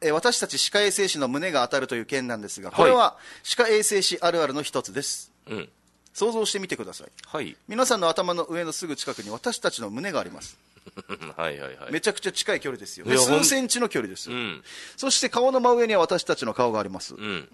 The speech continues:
Speaker 1: その状態ですので気をつけてはいますが、胸が頭に当たる時はか-、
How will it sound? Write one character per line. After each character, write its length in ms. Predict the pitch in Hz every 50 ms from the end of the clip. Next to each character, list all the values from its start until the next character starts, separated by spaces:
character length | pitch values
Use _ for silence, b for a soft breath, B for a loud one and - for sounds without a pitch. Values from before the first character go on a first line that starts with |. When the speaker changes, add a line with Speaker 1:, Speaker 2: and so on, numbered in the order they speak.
| - -
Speaker 1:
そ 180 | - - - 277
の 120 | 294 269
状 220 | 226 226 254 247 233
態 220 | 240 233 226 214 196
で 160 | 202 202 190
す 160 | - - 156
の 120 | 120 101
で 140 | 101 - -
気 120 | - 233 254
を 120 | 269 277
つ 80 | - -
け 120 | 277 254
て 80 | 233 208
は 60 | 165
い 20 |
ま 120 | 151 147 139
す 140 | - 123
が、 200 | 110 123 - - B B B B B
胸 260 | - 175 220 269 285
が 160 | 262 240 190 160
頭 320 | 151 - 165 156 156 151
に 80 | 139 123
当 100 | 113 117
た 160 | - 139 127
る 120 | 123 117
時 280 | - - 123 - - 147
は 120 | 208 208
か-、 180 | - - -